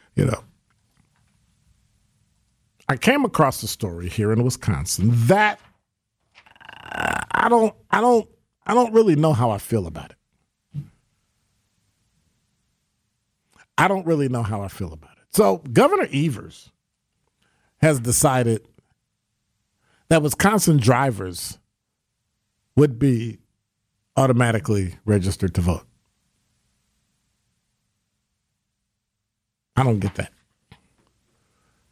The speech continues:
Why can't you just register? I mean, I get the efficiency, but it's changing too much about the,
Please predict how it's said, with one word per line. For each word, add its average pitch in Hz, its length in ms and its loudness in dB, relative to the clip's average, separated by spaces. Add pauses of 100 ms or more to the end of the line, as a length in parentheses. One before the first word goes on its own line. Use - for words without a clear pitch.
(540)
Why 123 160 4 (280)
can't 123 220 0
you 113 80 -4
just 113 200 2
register? 104 480 2
I 160 80 2
mean, 160 480 -4 (920)
I 135 60 0
get 196 220 2
the 147 180 -2
efficiency, 113 840 -2 (540)
but 147 200 4
it's - 180 -6
changing 165 560 0
too 139 180 0
much 127 280 -2
about 101 260 0
the, 92 340 -4